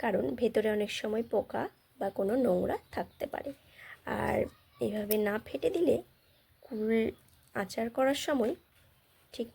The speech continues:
মশলাগুলোও ঢুকবে না। কিছুটা হয়তো গোটা রেখে দেব দু একটি, বেশিরভাগ কুল আমি এইভাবে, রোদ্রুতে শুকোনো, অনেক সময় পোকাও থাকতে পারে,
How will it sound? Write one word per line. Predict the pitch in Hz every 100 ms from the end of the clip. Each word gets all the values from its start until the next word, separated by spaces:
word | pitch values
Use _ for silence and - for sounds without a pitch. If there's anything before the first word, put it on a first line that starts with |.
| 220
মশলাগুলোও | 202 - 233 220 320 330 277 - _
ঢুকবে | - 180 240 - -
না। | 277 _ _ _ _ _ - _ _ _ _ _ _ -
কিছুটা | 269 - 311
হয়তো | 330 320 226
গোটা | 240 254 254
রেখে | 247 254
দেব | 247 254 233
দু | 233 226
একটি, | - - 480 - - - _ - - 247
বেশিরভাগ | 208 - - 226 -
কুল | 269 247
আমি | 254 254
এইভাবে, | 254 269 494 571 _ _ _ _ - _ _ - - _ _ _ _ _ _ _ - 226
রোদ্রুতে | 214 196 220 220 233
শুকোনো, | - 202 208 208
অনেক | 208 -
সময় | 240 233
পোকাও | 220 - 233 311
থাকতে | 254 233 - -
পারে, | 202